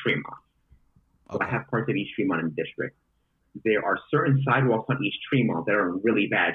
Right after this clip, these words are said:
Speaker 1: shape. So if you're a senior, if you have a disability, it's really hard to navigate that. There's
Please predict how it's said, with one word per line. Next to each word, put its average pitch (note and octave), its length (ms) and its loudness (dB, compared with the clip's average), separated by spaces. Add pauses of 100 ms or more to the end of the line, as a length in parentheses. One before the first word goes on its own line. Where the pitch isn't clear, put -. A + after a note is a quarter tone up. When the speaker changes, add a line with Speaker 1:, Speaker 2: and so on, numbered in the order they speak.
(120)
Speaker 1:
shape. C#2+ 300 -2 (400)
So A2+ 120 2
if G#2+ 120 -2
you're A#2 240 4
a - 60 -6 (220)
senior, A#2 680 4 (480)
if F#2 120 -4 (100)
you G#2+ 200 -4
have G2+ 260 -2
a F2 480 -2 (140)
disability, A#2+ 760 2 (500)
it's D#3 180 -2
really D#3 200 4
hard A#2 340 0 (100)
to G2 160 2 (140)
navigate F#2 560 0
that. - 120 -4
There's - 120 -4